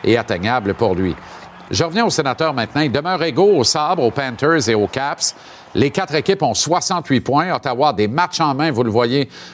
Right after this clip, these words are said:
sur le classement, sur la Floride et Washington, mais en concède un à Buffalo. Pire, Ottawa n'a plus que deux matchs en main sur les Islanders et accuse néanmoins un retard de quatre points. Ça vous dit-tu comment la défaite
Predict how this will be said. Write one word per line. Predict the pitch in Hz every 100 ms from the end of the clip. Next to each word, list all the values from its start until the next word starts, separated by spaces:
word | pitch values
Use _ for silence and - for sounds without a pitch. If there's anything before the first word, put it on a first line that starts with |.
| -
sur | - 147 127
le |
classement, | 123 131 113 - 139
sur | 127 127 107
la | 110
Floride | - 139 131
et | 131
Washington, | 101 120 110 123 110 180
mais | 160 113
en | 104
concède | - 175 143 165 143 127
un | 185 175 - - - -
à | 107
Buffalo. | 90 135 131 131 127
Pire, | - 240 233 107
Ottawa | 120 143 143 170
n'a | 123
plus | 165 190
que | 135
deux | 98 196 247
matchs | 220 226 -
en | 180 151
main | 190 196
sur | - 131
les | 117
Islanders | 123 117 110 143 196 220 156 - - - -
et | 190
accuse | 185 143 175 208 147
néanmoins | 123 160 127 127 175
un | 123
retard | 110 143 143
de | -
quatre | - 117
points. | - 135 117
Ça | - 107
vous | 95
dit-tu | 113 135 220
comment | 190 131 156 160 - - -
la | 98 120
défaite | 92 156 147 - 185